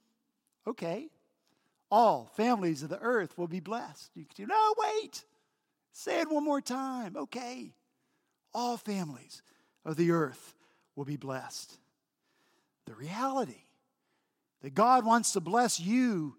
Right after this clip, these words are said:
too, even though you are outside of this family of privilege and position, the reality that God wants to bring you in also, it's just too precious to pass by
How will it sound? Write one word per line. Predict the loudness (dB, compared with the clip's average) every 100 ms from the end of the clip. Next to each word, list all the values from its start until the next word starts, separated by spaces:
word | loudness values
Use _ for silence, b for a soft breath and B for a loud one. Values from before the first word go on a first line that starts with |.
| _
too, | -6 -2 2 2
even | 2 2 4
though | 4 6
you | 6 6
are | 4
outside | 6 4 4 0 2 6 8 6 4
of | -2
this | -4 -8
family | -8 -4 0 0 0 0 -2 -4 b b b
of | -4 -4 -4
privilege | -2 2 4 4 2 2
and | 0 -2
position, | -2 -2 -2 -2 -6 -8 -10 _ _ _ _ _ _ _ _ _ _
the | 2
reality | 6 6 6 6
that | 4 6
God | 8 10 8
wants | 6 4 2
to | -2
bring | -2 0 0 0
you | 0 0 0
in | -2 -2
also, | 0 2 4 4 4 4 4 4
it's | -2 -6
just | -12 -2 2 2 0 -6 -10 -18 _
too | -4 0 2 0 -2 -6
precious | 0 0 0 -4 -6 -8
to | -10
pass | -12 -4 0 0 0 -4
by | -4 -2 0 -4 -8